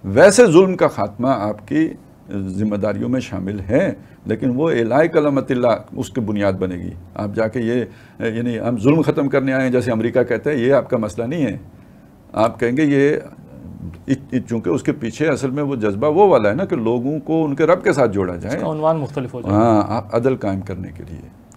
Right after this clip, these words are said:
Speaker 1: और
Speaker 2: ठीक।
Speaker 1: वो अदल जो अल्लाह ने दिया है।
Speaker 2: ठीक।
Speaker 1: ठीक है ना, इस्लाम के लिए आए। इस्लाम का law of the land इस्लाम का होगा। हम आपका मज़हब बदलने नहीं आए, इस्लाम का अदल।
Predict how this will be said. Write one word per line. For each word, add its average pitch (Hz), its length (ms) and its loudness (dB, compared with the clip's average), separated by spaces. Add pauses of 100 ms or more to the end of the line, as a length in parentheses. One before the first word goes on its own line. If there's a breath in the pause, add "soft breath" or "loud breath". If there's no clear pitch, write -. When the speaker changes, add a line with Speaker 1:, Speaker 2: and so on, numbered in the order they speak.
Speaker 1:
और 107 120 -2
Speaker 2:
ठीक। 98 100 -2
Speaker 1:
वो 143 140 4
अदल 143 220 0
जो 135 100 0
अल्लाह 104 200 0
ने 101 120 -4
दिया 82 240 -12
है। - 100 -18 (2000)
Speaker 2:
ठीक। - 200 -16 (280)
Speaker 1:
ठीक 104 160 -6
है 214 60 -4
ना, - 100 -6
इस्लाम 110 360 0
के 101 100 -4
लिए 90 160 -8
आए। - 140 -14 (180)
इस्लाम 110 320 -4
का 113 220 -8 (320 loud breath)
law 135 180 2
of 175 140 2
the 175 100 4
land 147 240 2
इस्लाम 107 320 -4
का 98 100 -10
होगा। - 280 -12 (840)
हम 113 140 -4
आपका 120 240 0
मज़हब 120 260 2
बदलने 101 340 -2
नहीं 95 180 -8
आए, - 140 -12 (2250)
इस्लाम 220 480 4
का 165 140 6
अदल। 107 300 6